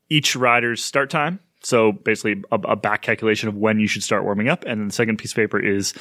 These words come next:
a list of things that need to be done, which is five minutes easy, a couple V O two efforts. I look at it, it looks like a pretty hard warm up to me.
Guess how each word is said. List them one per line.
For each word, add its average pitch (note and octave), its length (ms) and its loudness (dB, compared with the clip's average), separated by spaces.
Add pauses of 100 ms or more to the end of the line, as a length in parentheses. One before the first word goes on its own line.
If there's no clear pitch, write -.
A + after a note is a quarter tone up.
(420)
a F3+ 80 4
list D3 260 6
of B2+ 80 -8
things B2+ 200 0
that A2+ 120 -2
need A#2 120 2
to G#2 60 -4
be A2+ 60 2
done, C3+ 300 4
which A2+ 120 -4
is A2 160 -6 (240)
five A2+ 240 2
minutes A2 280 0
easy, D3 480 6
a - 260 -8
couple A2 220 0
V G2+ 160 4
O G2+ 40 4
two D#3 300 6
efforts. C3 680 4 (460)
I D3 140 4
look D#3+ 240 4
at C3+ 120 6
it, C3 140 2
it B2 80 0
looks B2 240 0
like A#2+ 100 2
a A2+ 60 0
pretty A2 280 0
hard G2+ 520 2 (240)
warm G2+ 220 0
up - 240 -4
to - 100 -6
me. G2 220 -4